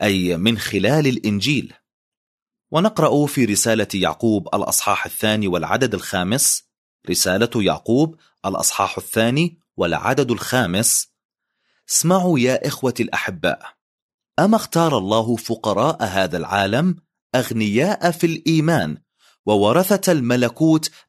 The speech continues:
الذي وعد به الذين يحبونه؟" فلماذا نجد أن أغلبية الأشخاص المؤمنين فقراء؟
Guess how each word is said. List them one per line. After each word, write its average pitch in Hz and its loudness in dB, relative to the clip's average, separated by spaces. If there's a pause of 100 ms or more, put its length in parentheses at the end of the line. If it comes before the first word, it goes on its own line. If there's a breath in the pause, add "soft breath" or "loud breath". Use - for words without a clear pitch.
الذي 104 2
وعد 101 2
به 120 0
الذين 90 -2
يحبونه؟" 110 0 (800)
فلماذا 151 2
نجد 113 0 (420)
أن 107 -2
أغلبية 98 0
الأشخاص 110 0
المؤمنين 101 -2
فقراء؟ 117 -2